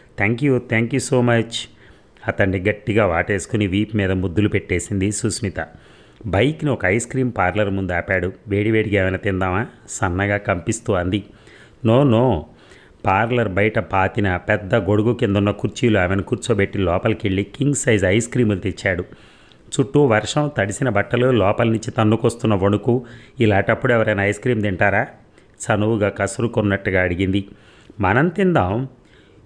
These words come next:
యూత్ తింటుంది. We crave for thrill, you know. తిన్నాక చెప్పు,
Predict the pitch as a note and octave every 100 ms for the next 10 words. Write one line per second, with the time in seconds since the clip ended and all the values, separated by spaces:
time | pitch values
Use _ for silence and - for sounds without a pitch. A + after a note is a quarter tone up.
0 | A2+ A#2+ G#3 G#3 - B2+ A#2 B2 G2+ F2+
1 | - - - - A#2+ A#2+ - - C3 C#3
2 | D3 - G#2+ G#2 - - C#3 C#3 C#3 A2
3 | G#2 B2 F3 - - _ _ _ _ _
4 | - - _ - G#2 G#2 G#2+ B2 - A#2+
5 | -